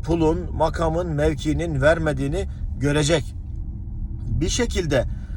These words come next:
hani insanlara hep diyoruz ya, para kazanmak istiyorsanız finansal okuryazarlık anlamında kendinizi geliştirin. Ekonomik ve iktisadi gelişmeleri takip edin. Dünyadaki gündemi takip edin.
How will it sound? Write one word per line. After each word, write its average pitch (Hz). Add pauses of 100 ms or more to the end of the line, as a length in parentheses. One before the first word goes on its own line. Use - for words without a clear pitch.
(180)
hani 208
insanlara 208
hep 196
diyoruz 202
ya, 135 (880)
para 185
kazanmak 190
istiyorsanız 175 (420)
finansal 170
okuryazarlık 165
anlamında 151
kendinizi 147
geliştirin. 139 (560)
Ekonomik 180
ve 160 (360)
iktisadi 165
gelişmeleri 151
takip 147
edin. 143 (340)
Dünyadaki 160
gündemi 156
takip 139
edin. 160